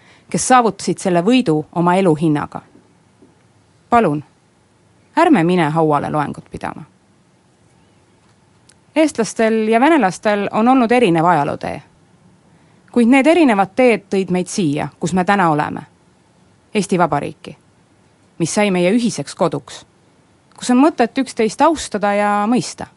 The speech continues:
Ja meie peaministri roll on meid kokku tuua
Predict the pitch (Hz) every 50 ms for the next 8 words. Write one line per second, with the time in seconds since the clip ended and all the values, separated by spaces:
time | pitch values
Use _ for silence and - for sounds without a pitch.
0 | _ _ _ _ _ _ _ _ _ _ _ _ _ _ _ _ _ _ _ 202
1 | 214 240 254 247 214 294 311 330 277 190 160 156 151 147 - - - 160 147 156
2 | 151 147 147 160 151 _ _ _ _ _ _ _ _ _ _ 180 180 196 202 196
3 | - 269 254 254 - 165 143 151 147 117 113 120